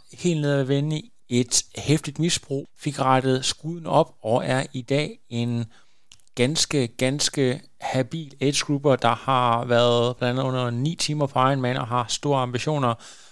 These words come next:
for sæsonen. Der er desuden legnet en masse spændende interview op med flere legender i den kommende tid, som jeg håber, I vil glæde jer lige så meget til, som jeg selv gør.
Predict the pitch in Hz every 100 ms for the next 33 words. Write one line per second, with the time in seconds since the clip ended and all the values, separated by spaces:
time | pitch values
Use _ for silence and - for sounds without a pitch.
0 | - - 135 - 135 196 190 160 147 -
1 | - - - - - 123 147 127 127 -
2 | 123 135 139 131 120 120 120 - - 117
3 | 117 120 - 123 120 - - 131 156 147
4 | 139 127 120 143 160 147 151 - - -
5 | - - - - - 127 123 131 143 -
6 | - 127 135 147 147 - 120 135 143 160
7 | 170 - - - 123 127 135 - - 117
8 | 139 147 139 170 170 - 139 131 131 123
9 | 127 143 156 135 131 - - - 120 117
10 | 120 117 113 117 - - - - - 123
11 | 131 143 131 131 131 127 139 - 156 160
12 | - 135 123 113 131 123 196 190 175